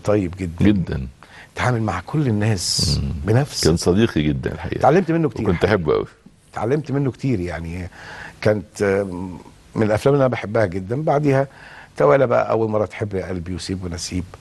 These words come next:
Speaker 1: وبعد كده دخلت على الدراما بقى التلفزيونية مع العظيم والرائع رحمة الله عليه استاذ اسماعيل عبد الحافظ. عملت معاه كناريا وشركاه من الشخصيات اللي انا بحبها، ويمكن، آه، الشخصية دي استاذ عادل امام كلمني فيها، يعني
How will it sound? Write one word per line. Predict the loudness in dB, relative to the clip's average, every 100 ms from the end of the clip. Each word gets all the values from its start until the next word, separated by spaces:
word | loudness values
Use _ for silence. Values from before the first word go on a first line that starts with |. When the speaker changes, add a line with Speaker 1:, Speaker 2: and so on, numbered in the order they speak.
| -20 -20 -18 -18 -12
Speaker 1:
وبعد | 0 4 6 6 4 -2 -8 -16 -16 -16 -10 0 2
كده | 4 2
دخلت | 2 2
على | 0
الدراما | 2 0 2 0
بقى | -2
التلفزيونية | -6 -8 -4 -4
مع | -2 -4
العظيم | -6 -2 -2 2 4 4 0
والرائع | -2 -2 2 2 2 -4
رحمة | -6 -8 -4
الله | 0
عليه | 0 -2 -4
استاذ | -6 -8
اسماعيل | -2 0
عبد | 0
الحافظ. | 0 0 -2 -14 -18 _ -20 -20 -20 -20 -8
عملت | -2 0 2
معاه | 2 2
كناريا | 0 0 0
وشركاه | 0 -4 0 0
من | 0 -6
الشخصيات | -10 -6 -2
اللي | 0
انا | 0
بحبها، | -2 -4 -2 -2 -6 -18 -20 -20 -20 -20 -20 -14 -2
ويمكن، | 0 0 0 2 2
آه، | 0 0 -2
الشخصية | -2 -2 2 2
دي | 2 -4
استاذ | -6 -4
عادل | -2 0
امام | -2 -2
كلمني | -2 0 0 -2
فيها، | -6 -14 -16 -20 -18 -6
يعني | -4 -4 -6